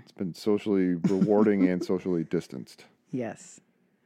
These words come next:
Speaker 1: And I bathe in hand
Speaker 2: So
Speaker 1: sanitizer.
Speaker 2: <laughs> I spray myself down in bleach.
Speaker 1: Well, I mean, like, some things are, yeah,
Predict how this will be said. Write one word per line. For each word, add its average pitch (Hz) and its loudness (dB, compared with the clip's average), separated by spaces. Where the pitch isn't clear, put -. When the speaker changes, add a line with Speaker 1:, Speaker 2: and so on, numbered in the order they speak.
Speaker 1:
And 87 -4
I 80 -2
bathe 87 0
in - 2
hand 269 2
Speaker 2:
So - -6
Speaker 1:
sanitizer. - -12
Speaker 2:
<laughs> 156 -4
I 170 -4
spray 170 0
myself 143 -8
down 131 -6
in 123 -8
bleach. 123 -8
Speaker 1:
Well, 214 4
I 180 4
mean, 226 2
like, 120 2
some 180 0
things 85 -6
are, 76 -6
yeah, - -10